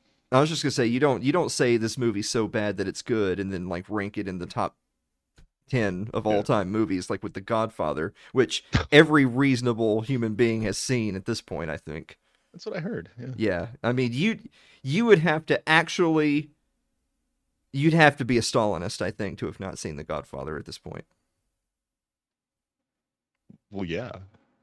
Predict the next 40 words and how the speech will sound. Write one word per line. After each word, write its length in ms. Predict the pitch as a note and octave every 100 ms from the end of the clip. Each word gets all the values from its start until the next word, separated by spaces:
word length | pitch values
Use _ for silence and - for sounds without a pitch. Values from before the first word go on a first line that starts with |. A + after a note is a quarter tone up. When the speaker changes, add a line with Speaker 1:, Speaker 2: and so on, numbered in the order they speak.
| _ _ _ _ _ _ _ _ -
Speaker 1:
Yeah. 140 | - - _ _ _ _ - - - - - -
Um, 520 | D3 E3 E3 D#3+ D3 - _ _ _ _ _ _ -
I 120 | D3+
was 240 | D#3+ A3+ G3+
gonna 160 | D#3+
go 120 | C#3+
to 80 | C#3
commercial 360 | C#3 C3+ C#3 A2+
break, 360 | A2+ G#2+ G#2+
but 220 | B2+ A2+ A#2
I 100 | A#2
just 220 | C3+ -
saw 220 | C3 A#2+
in 160 | A2+ A#2+
all 280 | B2 C#3
caps, 540 | C#3+ - A2 G#2 - -
"Answer 360 | B2 B2+ - B2
my 200 | G#2 G#2
question," 440 | - G2+ - F#2 E2+
'cause 120 | A2+
I 120 | B2
actually 300 | C#3 - A#2+
did 280 | A2 B2 A2+
skip 360 | - A#2 F#2 -
Aaron's 320 | E2 D2+ -
question 480 | - D#2 - - - - D#4+
Speaker 2:
<laughs> 220 | - -
Speaker 1:
because 300 | C#3+ E3 C3+
it's, 180 | C#3 -
it's 240 | D#3 D3+
more 360 | D#3 D#3 F#3 F3
than 180 | D3+ D3
two 260 | - E3 D#3
lines 420 | D3 D3 C#3+ C3+
long 380 | C3 C#3 C#3+ B2+
of 100 | -
text, 420 | C#3 D3 - -
and 80 | G#2+
Speaker 2:
Yeah. 100 |
Speaker 1:
I, 140 | C3